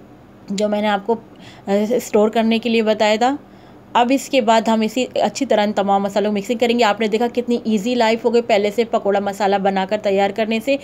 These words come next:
कि बस हमने बेसन में ये पकौड़ा मसाला त-, डाला है और cornflour और आटा डाला है। इसके बाद हमारा ये तैयार हो गया है mixture। आप देख रहे हैं कितनी जल्दी, कितना quick, कितना easy से तैयार हो गया, कितना हमारा time इसमें बच,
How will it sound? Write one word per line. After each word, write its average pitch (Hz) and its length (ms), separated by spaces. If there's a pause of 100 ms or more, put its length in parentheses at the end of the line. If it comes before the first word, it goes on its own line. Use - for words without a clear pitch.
(260)
कि 226 100
बस 220 220
हमने 208 240
बेसन 196 360
में 254 220 (400)
ये 214 180
पकौड़ा 214 340
मसाला 202 380
त-, 196 360
डाला 196 240
है 247 200
और 180 200
cornflour 214 420
और 180 240
आटा 175 280
डाला 233 280
है। 247 140
इसके 220 280
बाद 202 220
हमारा 185 320
ये 240 180 (380)
तैयार 202 400
हो 269 120
गया 262 160
है 269 60
mixture। 262 420
आप 240 160
देख 220 180
रहे 240 100
हैं 247 80
कितनी 233 220
जल्दी, 202 260
कितना 214 300
quick, 233 340 (320)
कितना 208 340
easy 226 260
से 254 160
तैयार 240 260
हो 233 60
गया, 233 120
कितना 226 280
हमारा 214 320
time 208 260
इसमें 240 300
बच, 220 200